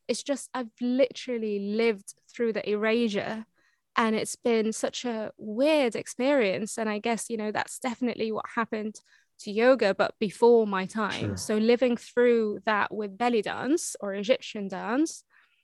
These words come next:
Speaker 1: is very strange. And I think the sad thing is a lot of, uh, probably Egyptians and Arabs, uh, like, I don't even know if sort of Gen Z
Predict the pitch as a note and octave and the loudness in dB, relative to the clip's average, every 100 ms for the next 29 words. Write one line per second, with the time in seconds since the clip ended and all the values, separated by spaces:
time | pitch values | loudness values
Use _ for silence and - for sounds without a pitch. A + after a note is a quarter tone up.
0 | _ _ _ _ _ _ _ - _ - | _ _ _ _ _ _ _ -20 _ -8
1 | B3+ G#3+ G3 B3+ A#3 A3+ - A3 G3+ G#3+ | -6 -4 0 4 4 2 -4 -4 -4 -4
2 | A3+ A3+ F4 F4 G4 - - - C4+ C4 | -2 -2 -2 0 -2 -2 -6 0 0 0
3 | - C#4 B3+ B3 A#3 A3 A3 A#3 C4 B3+ | -2 -2 0 2 0 0 -2 0 0 0
4 | A#3+ - _ - - - - _ _ _ | -2 -10 _ -20 -20 -20 -20 _ _ _
5 | - - - A#3+ A3 A3+ A3 - - C#4 | -20 -20 -6 -4 0 0 -2 -2 0 0
6 | - - A#3+ A3 G#3 A3 D4 B3 G#3 - | -2 -2 -2 0 -2 0 0 0 -4 -12
7 | - - - - - - - _ _ _ | -14 -20 -20 -20 -20 -20 -20 _ _ _
8 | - _ _ _ _ _ _ _ _ _ | -20 _ _ _ _ _ _ _ _ _
9 | _ _ _ - - B3 B3+ A#3+ C4 C4+ | _ _ _ -16 -4 4 4 4 0 2
10 | D#4 D#4 D4+ - C4+ C4 A#3+ B3+ C4 G#3+ | 2 0 -2 -2 0 2 4 4 4 2
11 | - _ _ - A#3+ G#3 G3+ A#3+ A3+ G#3+ | 0 _ _ -8 -6 -4 0 2 2 2
12 | A3+ A3 | 2 2